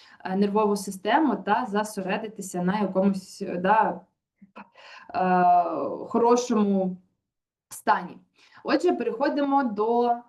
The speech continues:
асортименту, який є наразі в портфелі Кіті Світ від бренду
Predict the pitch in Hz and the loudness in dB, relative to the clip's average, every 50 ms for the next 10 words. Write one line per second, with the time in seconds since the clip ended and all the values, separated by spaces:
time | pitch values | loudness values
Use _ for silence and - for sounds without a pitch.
0 | _ _ 202 202 185 190 - 220 - - 214 196 190 190 214 294 311 359 311 208 | _ _ -10 -8 -8 -8 -8 -10 -6 0 0 0 2 2 0 -2 0 0 0 0
1 | 190 180 180 - 247 277 294 269 196 180 - 185 202 233 247 269 277 - - 196 | 0 -4 -8 -4 0 0 2 2 0 -2 -4 -4 -2 0 2 2 2 2 2 0
2 | 190 190 180 180 202 247 285 277 - 247 240 208 196 196 190 190 190 190 - - | 0 2 2 2 2 2 0 -2 -4 -6 -6 -6 -6 -4 -2 -2 -2 -2 -6 -10
3 | - - 202 185 180 175 - 165 175 175 - - 202 226 285 277 - 180 202 214 | -8 -6 -4 -4 -4 -6 -8 -10 -10 -10 -10 -8 -6 -4 -4 -4 -4 -4 -6 -6
4 | 190 175 180 180 196 220 214 190 202 202 202 | -4 -4 -4 -2 -2 -2 0 0 0 0 0